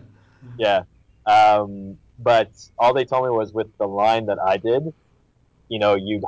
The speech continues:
have a bit of a kind of energy boost, but you wouldn't be tripping so hard. So I'm like, "All right, let's see what happens." Because at this point,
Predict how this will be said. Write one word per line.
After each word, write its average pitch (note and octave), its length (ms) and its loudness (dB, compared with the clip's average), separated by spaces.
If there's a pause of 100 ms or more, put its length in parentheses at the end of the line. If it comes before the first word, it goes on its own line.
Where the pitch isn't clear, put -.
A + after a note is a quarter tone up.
(100)
have G#2 440 4 (440)
a G#2+ 80 2
bit A2+ 340 -2
of A2 180 2
a G2 520 0 (1000)
kind G#2+ 140 4
of G2+ 200 0 (280)
energy G#2+ 320 -4
boost, F3 520 0
but G#2+ 120 0
you G#2 100 0
wouldn't G#2+ 280 0
be G2 200 -4
tripping F#2 380 -4
so F#2+ 220 0
hard. F2 340 4
So F#2+ 80 -4
I'm F#2+ 60 -4
like, G2 160 0
"All G3+ 100 6
right, A2+ 260 4
let's A2 200 -2
see A2 100 -4
what G#2 120 2
happens." F2+ 440 0
Because F#2+ 280 -12 (100)
at G#2+ 140 0
this A#2+ 160 -2
point, C#3+ 360 0